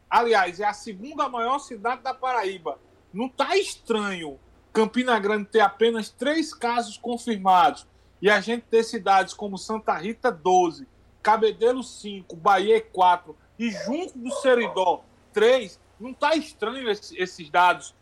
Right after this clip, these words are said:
esses números em relação a Campina Grande? Ou é apenas eu que tô questionando esses números?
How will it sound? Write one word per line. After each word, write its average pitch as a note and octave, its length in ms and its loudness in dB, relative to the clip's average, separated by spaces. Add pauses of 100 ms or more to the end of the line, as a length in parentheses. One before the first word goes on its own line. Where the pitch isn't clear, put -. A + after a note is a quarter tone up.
(200)
esses F#3+ 340 -6
números F#3+ 380 -10
em F3 60 -14
relação E3 400 0
a D#3+ 60 -10
Campina E3+ 360 -4
Grande? A#3 300 -2 (240)
Ou B3+ 120 4
é B3+ 40 4
apenas A#3 560 -4 (240)
eu A#3 200 -2
que - 140 -20
tô G#3+ 240 -2
questionando G3+ 600 -4
esses F3+ 280 -12
números? B2+ 440 -14